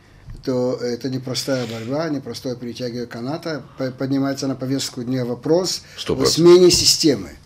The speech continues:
Speaker 1: Ныне это президентская республика, и теперь
Speaker 2: Переход к парламентской республике. Я просто время пожалел. Спасибо,
Speaker 1: это,
Speaker 2: что вы сказали.
Speaker 1: естественно, может быть, сыграть определенную роль, но это отдельный вопрос,
Speaker 2: Это
Speaker 1: который
Speaker 2: отдельно. Вот мы обязательно к нему
Speaker 1: Отдельно.
Speaker 2: вернемся.
Speaker 1: К нему
Speaker 2: Это очень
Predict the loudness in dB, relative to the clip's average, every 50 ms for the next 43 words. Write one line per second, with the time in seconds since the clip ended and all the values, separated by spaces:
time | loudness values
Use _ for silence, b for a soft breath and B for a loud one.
0 | b b b b b b -4 2 4 6 6 6 6 4 2 -2 -2 0 2 2
1 | 4 4 4 4 2 2 0 -2 -2 -2 -2 -4 -2 -2 -2 0 0 -2 -2 2
2 | 4 6 6 6 4 2 2 4 4 4 8 8 6 8 10 10 12 12 12 12
3 | 12 10 10 8 8 8 8 8 6 4 6 6 6 6 6 6 6 6 4 6
4 | 8 8 10 10 10 10 10 8 8 8 6 8 10 10 10 12 12 10 10 8
5 | 8 6 6 8 8 8 6 6 8 6 6 6 6 4 2 2 2 4 2 2
6 | 2 2 2 4 4 2 2 0 -2 -2 -4 -4 -6 -8 -6 -2 0 2 2 4
7 | 2 2 0 -2 -2 -4 -4 0 0 0 2 2 2 2 0 -4 -2 -2 -2 0
8 | 2 2 2 2 2 2 4 6 8 8 8 8 6 4 4 4 4 2 2 2
9 | 4 4 4 4 4 2 0 -2 -2 -2 0 0 0 0 2 4 8 8 8 10
10 | 10 10 10 12 10 10 10 10 10 10 10 12 12 10 10 10 8 6 8 8
11 | 8 8 8 6 8 6 4 2 0 -6 -8 -8 -6 -2 0 2 4 8 10 10
12 | 10 10 10